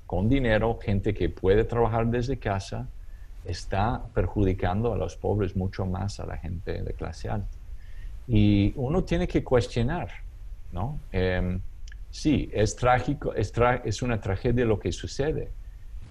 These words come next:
pero el número de gente que ha muerto en Colombia, en Argentina, en, en, en Ecuador,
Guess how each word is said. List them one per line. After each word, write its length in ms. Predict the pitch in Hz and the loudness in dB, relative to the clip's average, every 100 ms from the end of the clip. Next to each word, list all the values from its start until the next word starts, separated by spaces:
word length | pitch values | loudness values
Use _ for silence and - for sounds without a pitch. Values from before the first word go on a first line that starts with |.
| - | 4
pero 320 | 120 120 117 | 6 8 6
el 200 | 117 117 | 6 6
número 320 | 131 160 143 | 6 6 6
de 120 | 113 | 6
gente 420 | 104 139 143 123 98 | 4 0 0 2 2
que 160 | 101 | 4
ha 80 | 98 | 4
muerto 680 | 98 107 120 131 - 90 90 | 4 2 2 0 -2 -4 -2
en 120 | 85 | -4
Colombia, 760 | 87 90 113 131 107 - - - - - - - - - | 0 2 2 0 -2 -4 -6 -12 -14 -14 -12 -14 -12 -8
en 320 | 85 82 82 | -4 -2 -2
Argentina, 760 | 85 85 101 82 - 120 123 85 | -2 -4 -2 -2 0 2 2 -2
en, 340 | 85 80 82 - | -4 -6 -6 -6
en, 300 | 80 76 - | -6 -8 -8
en 180 | 80 78 | -6 -6
Ecuador, 680 | 82 - 82 101 127 90 | -4 -2 0 2 2 0